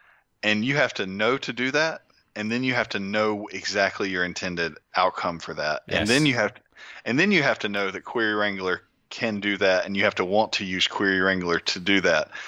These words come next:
Speaker 1: So there's a lot of, there's a lot more steps in, in the need for relationships, I guess, in the WordPress world. And so I've just sort of left it to the side because, um,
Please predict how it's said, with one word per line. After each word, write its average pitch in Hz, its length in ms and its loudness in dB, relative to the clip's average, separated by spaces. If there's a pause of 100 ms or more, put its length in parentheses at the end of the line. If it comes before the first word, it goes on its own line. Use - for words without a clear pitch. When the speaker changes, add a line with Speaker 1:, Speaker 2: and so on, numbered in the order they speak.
(140)
Speaker 1:
So - 120 0
there's 127 180 4
a 120 60 4
lot 127 340 6
of, 110 260 -2 (540)
there's 117 160 -8
a 120 60 -2
lot 127 240 4
more 120 160 -2
steps - 600 -4 (120)
in, 95 560 -6 (560)
in 98 320 -4
the 95 140 -4
need 98 420 0
for 92 180 -2
relationships, 90 1080 2
I 92 120 4
guess, 90 300 4
in 90 280 -2
the 85 80 0
WordPress 85 500 0
world. 80 440 2
And 98 140 0
so 110 180 6
I've 110 80 4
just 139 200 4
sort 180 180 6
of 156 140 0
left 139 240 2
it 123 100 -6
to 127 80 -8
the 110 100 -2
side 101 420 4
because, 95 560 -2 (840)
um, 90 600 0